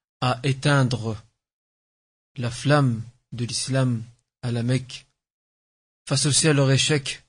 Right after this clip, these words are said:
cuisant dans la tenta-, dans la tentative de faire extrader le groupe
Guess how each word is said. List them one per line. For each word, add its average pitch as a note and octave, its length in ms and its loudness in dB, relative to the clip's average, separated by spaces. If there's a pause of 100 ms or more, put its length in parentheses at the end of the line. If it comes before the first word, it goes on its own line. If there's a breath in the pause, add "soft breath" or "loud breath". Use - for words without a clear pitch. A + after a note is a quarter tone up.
(140)
cuisant C#3 540 2 (640)
dans C3+ 120 2
la C3+ 80 2
tenta-, C#3 320 -2
dans C#3 180 2
la C3+ 100 4
tentative C3+ 800 0 (360 soft breath)
de B2 120 -4
faire C3+ 220 0
extrader C#3 720 0 (540)
le C#3 160 0
groupe C#3 460 0